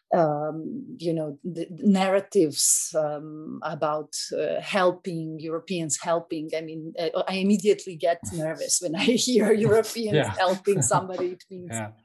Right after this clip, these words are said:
Speaker 1: you know, somebody is earning a lot of money on people's profit.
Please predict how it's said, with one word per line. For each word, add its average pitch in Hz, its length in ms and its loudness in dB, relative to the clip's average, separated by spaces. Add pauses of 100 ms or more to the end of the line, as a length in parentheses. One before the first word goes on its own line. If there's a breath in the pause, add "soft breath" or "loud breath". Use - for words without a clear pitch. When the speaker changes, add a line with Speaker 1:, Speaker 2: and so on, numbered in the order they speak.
Speaker 1:
you 208 120 8
know, 196 220 6
somebody 208 500 0
is 175 120 -8
earning 196 320 -4
a 185 80 0
lot 190 280 0
of 175 160 -8
money 175 360 -6
on 165 220 -6
people's 156 400 -8
profit. - 500 -4